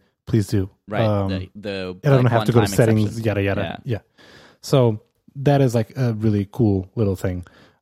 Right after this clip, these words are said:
Speaker 1: Um, then it has, like, a little, uh, small details, like, if you, if you, if you try to connect to a, a, a Wi-Fi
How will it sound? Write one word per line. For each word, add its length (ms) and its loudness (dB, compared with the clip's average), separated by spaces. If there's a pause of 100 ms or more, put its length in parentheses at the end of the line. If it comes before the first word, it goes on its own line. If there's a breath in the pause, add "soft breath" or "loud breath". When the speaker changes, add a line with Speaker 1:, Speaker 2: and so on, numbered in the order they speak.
Speaker 1:
Um, 500 0 (1040)
then 180 2
it 60 4
has, 160 2
like, 140 2
a 40 4
little, 600 2
uh, 40 -8
small 460 4
details, 540 2
like, 240 0 (300 loud breath)
if 220 -2
you, 280 4
if 200 0
you, 240 4 (140)
if 220 -2
you 60 4
try 140 0
to 80 4
connect 300 2
to 240 4
a, 200 4
a, 500 0
a 140 -2
Wi-Fi 680 0